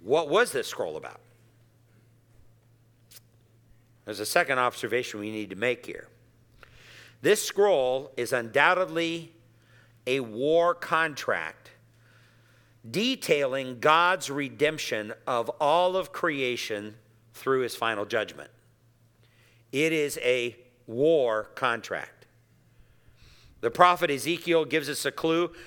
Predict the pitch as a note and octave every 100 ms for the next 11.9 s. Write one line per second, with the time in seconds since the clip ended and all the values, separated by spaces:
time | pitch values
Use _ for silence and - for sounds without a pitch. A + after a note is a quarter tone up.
0 | - - C3 A#2 A2+ F3+ D#3+ B2+ C3+ A#2+
1 | A#2 C3 D#3+ D#3+ C#3 D3+ C#3+ C#3 - -
2 | G#3 B2 A2+ C3+ - - - - C3+ D3
3 | C3+ B2 D3 D3+ C#3 C3 - D3+ G#2+ G2
4 | G#2+ - - A#2 C#3 E3+ E3+ C#3+ F#3+ -
5 | D#3 C#3 C3 D3+ C#3 C#3 G#2+ C3 C#3+ E3
6 | F#3+ D#3+ D3+ - - - - G#2+ B2 B2
7 | C#3 F#3 E3+ D#3 C#3+ C3 A#2+ D3 D#3+ F3+
8 | D#3+ D3 C#3+ - F#3 F#3 D#3 B2 A#2 B2
9 | C3+ A#2+ A#2 C#3 D#3+ C#3 C3+ C3 - -
10 | - B2+ - - D#3 F3 F#3 F3+ D3+ C#3
11 | E3 D#3+ A#2 B2 - - _ A#2 B2